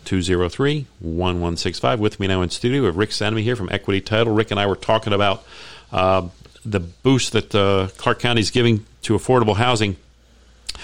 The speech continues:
Rick, uh, I wanna talk a little bit about a, a bill that was just recently passed, um,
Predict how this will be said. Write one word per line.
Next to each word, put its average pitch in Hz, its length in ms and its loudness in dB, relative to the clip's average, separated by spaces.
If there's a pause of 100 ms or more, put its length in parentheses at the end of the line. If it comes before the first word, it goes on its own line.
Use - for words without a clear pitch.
(280)
Rick, - 180 2
uh, 107 380 -2
I 113 220 0
wanna 151 160 4
talk 135 220 0
a - 40 4
little 127 140 4
bit 120 160 4
about 98 400 0
a, - 60 -4
a 90 60 -2
bill 123 280 0
that 113 100 2
was 90 160 -2
just 104 220 -2
recently 110 300 2 (440)
passed, 101 520 -2
um, 87 340 -2